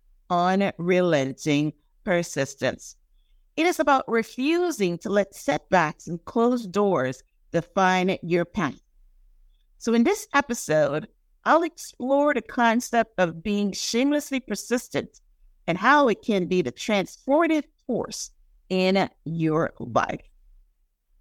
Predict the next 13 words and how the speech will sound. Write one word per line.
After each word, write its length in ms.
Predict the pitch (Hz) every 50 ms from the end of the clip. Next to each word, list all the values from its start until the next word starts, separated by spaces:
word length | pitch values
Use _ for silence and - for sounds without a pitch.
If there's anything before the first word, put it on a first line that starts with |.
| _ _ _ _ _ _ _ _ _
So 120 | - 247
here 140 | 262 392 466
are 100 | 427 415 - -
five 360 | - 302 302 330 330 330 320 - -
areas 680 | 269 254 262 233 214 180 117 87 - - - 156 - - - _
that 500 | - 180 175 180 196 196 180 165 - - _ _
I 160 | - 208 196 196
want 340 | 202 190 190 202 202 202 - -
you 160 | 196 202 208
to 140 | - - 202
be 160 | 175 196 185
persistent 920 | - - - 175 - - - - 185 - - - - - 170 160 165 - - _ -
in. 320 | 180 165 151 151 135 139